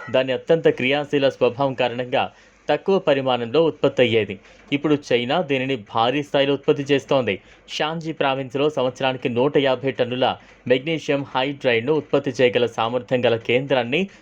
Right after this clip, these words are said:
చైనా ఏర్పాటు చేసింది. Dalian Institute of Chemical Physics అభివృద్ధి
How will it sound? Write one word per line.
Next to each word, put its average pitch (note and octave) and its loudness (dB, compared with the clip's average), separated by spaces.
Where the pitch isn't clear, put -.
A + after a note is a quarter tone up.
చైనా F#3 2
ఏర్పాటు E3 -2
చేసింది. B2+ 0
Dalian E3 0
Institute C#3+ -2
of B2+ 0
Chemical D3 0
Physics C#3+ -2
అభివృద్ధి C3 -2